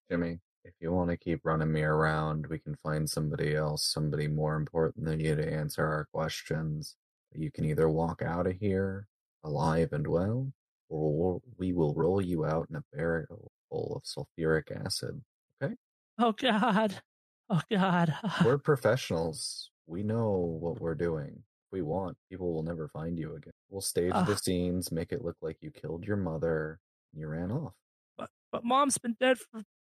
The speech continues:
Speaker 2: weeks. The, the serial killer got her. I, h-, how would you make it look like I did that?
Speaker 1: It's really easy. Just think about it. Look how easily we got you. How easily we got into your mother's house.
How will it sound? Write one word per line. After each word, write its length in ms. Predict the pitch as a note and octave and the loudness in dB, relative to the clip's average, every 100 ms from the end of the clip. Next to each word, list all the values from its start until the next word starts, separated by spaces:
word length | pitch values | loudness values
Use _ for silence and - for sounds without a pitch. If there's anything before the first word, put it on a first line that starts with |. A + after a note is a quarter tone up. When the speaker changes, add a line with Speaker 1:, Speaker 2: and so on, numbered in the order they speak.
| F3+ | -4
Speaker 2:
weeks. 580 | A#3 D4 C#4 - - - | 2 4 4 0 -4 2
The, 240 | G3 F#3+ - _ _ _ - | 2 2 -2 _ _ _ -2
the 60 | |
serial 420 | - - D#4 C4+ - | 0 4 4 4 2
killer 360 | - E3 D#3+ D#3+ | 2 2 2 4
got 240 | E3 D3 | 4 4
her. 220 | A#2+ B2+ - _ _ _ _ | 2 -2 -6 _ _ _ _
I, 160 | G3+ F#3+ | 2 2
h-, 60 | - _ _ _ - A#3 A#3 | 0 _ _ _ -2 0 4
how 160 | C4 | 4
would 120 | D#4 | 4
you 80 | C#4 | 4
make 140 | B3+ B3+ | 2 2
it 40 | |
look 100 | B3 | 2
like 140 | A3+ - | 0 2
I 240 | B3+ F4+ F#4+ | 2 4 4
did 200 | G3+ F3 | 0 2
that? 320 | F3+ B2 B2 | 2 4 2
Speaker 1:
It's 440 | - - _ _ - | -2 -14 _ _ -8
really 320 | G#2 E2+ F#2+ | -2 0 0
easy. 340 | B2 - G2 - _ _ - | -2 -4 -12 -18 _ _ -14
Just 120 | - | -4
think 160 | D#3+ | -2
about 260 | G2+ F#2+ D#2+ | 2 4 4
it. 140 | D#2 - _ | 0 -6 _
Look 140 | G#2+ - | -6 0
how 140 | B2+ | 2
easily 400 | G2+ A2+ A2 A2 | 4 2 4 4
we 120 | G#2 | 4
got 260 | G#2 G#2 - | 4 2 2
you. 440 | F#2 A#2+ G#2 - - _ _ _ | 4 4 2 -4 -12 _ _ _
How 140 | F2 E2 | 2 4
easily 300 | F2 E2+ E2 | 4 4 4
we 140 | D#2 | 4
got 240 | D#2+ E2 | 2 2
into 180 | E2 D#2 | -2 -4
your 120 | D2+ | -4
mother's 340 | D2 D#2+ D2+ - | -2 -2 -2 -4
house. 580 | E2 E2 D#2+ - - | -2 0 -2 -4 -14